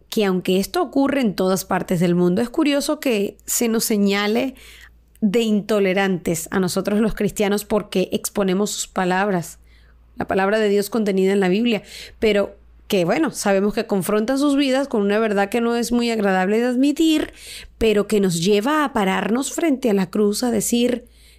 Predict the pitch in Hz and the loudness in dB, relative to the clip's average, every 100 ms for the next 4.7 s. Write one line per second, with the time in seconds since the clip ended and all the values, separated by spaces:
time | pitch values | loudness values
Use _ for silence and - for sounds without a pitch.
0 | - 214 214 196 214 - 214 208 185 175 | 0 2 4 2 0 2 0 2 2 0
1 | 165 170 165 - - - - 214 208 226 | 0 -4 -4 -14 -20 -20 -2 2 4 2
2 | 226 240 220 208 196 190 180 190 202 196 | 0 -2 0 2 2 2 2 2 0 -2
3 | 196 202 190 196 202 190 185 185 180 175 | 0 0 2 2 2 2 2 2 2 0
4 | 240 220 220 196 180 170 175 | 0 2 2 2 2 0 -2